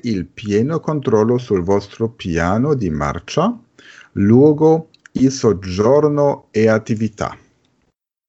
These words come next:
Oltretutto, la lingua ufficiale del Namibia è l'inglese, cosa che rende i viaggi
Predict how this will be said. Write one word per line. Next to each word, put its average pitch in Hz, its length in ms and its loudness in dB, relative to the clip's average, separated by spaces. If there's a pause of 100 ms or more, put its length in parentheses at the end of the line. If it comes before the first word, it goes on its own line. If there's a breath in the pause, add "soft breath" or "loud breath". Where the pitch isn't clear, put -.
(1600)
Oltretutto, 190 800 2
la 107 160 2
lingua 185 380 2
ufficiale 123 560 0
del 117 160 0
Namibia 117 580 0
è - 140 -4
l'inglese, 107 920 -2
cosa 147 640 2
che 117 240 2
rende 104 420 0
i 143 120 -4
viaggi 98 640 -4